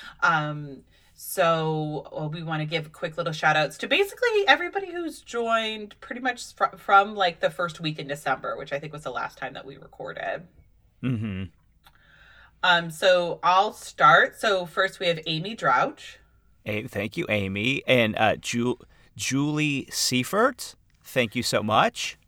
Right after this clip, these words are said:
Speaker 1: And then, uh, Michelle Cavalier. A Cavalier was my first car. Very <laughs> exciting.
Speaker 2: Oh, nice.
Speaker 1: Yep.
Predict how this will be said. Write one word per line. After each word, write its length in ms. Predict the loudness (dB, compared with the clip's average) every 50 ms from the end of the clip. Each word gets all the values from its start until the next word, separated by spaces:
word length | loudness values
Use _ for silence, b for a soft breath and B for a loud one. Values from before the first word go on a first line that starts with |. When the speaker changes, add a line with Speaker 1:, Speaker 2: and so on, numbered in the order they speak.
| _ _ _ _ _ _ _ _ _ _ _ _
Speaker 1:
And 160 | -8 -6 -6 -6
then, 320 | -8 -8 -6 -6 -6 -4 -2
uh, 160 | -2 -2 0
Michelle 340 | -2 -2 -2 2 2 2 2
Cavalier. 800 | 2 0 0 0 0 -2 -4 -4 -4 -2 -2 -2 -2 -2 -4 -8 _ _ -18
A 40 | 0
Cavalier 400 | 4 4 4 4 2 0 0 -2
was 140 | -2 -2 -4
my 120 | -6 -6
first 260 | -4 -4 -6 -8 -8 -8
car. 480 | -6 -4 -2 0 0 -2 -2 -4 -6 _ _ _ _ _ _ _
Very 180 | -6 -6 -6 -6
<laughs> 0 |
exciting. 840 | -6 -10 -12 -12 -14 -4 -2 -2 -2 0 -2 -6 -8 -8 -12 -16 -18 _ _ _ _ -8
Speaker 2:
Oh, 280 | -6 -2 -2 0 0
nice. 880 | 0 -2 -2 -2 0 0 0 0 0 -2 -2 -4 -6 -8 -8 -10 -12 -14 b b b b
Speaker 1:
Yep. 220 | -10 -10 -10 -10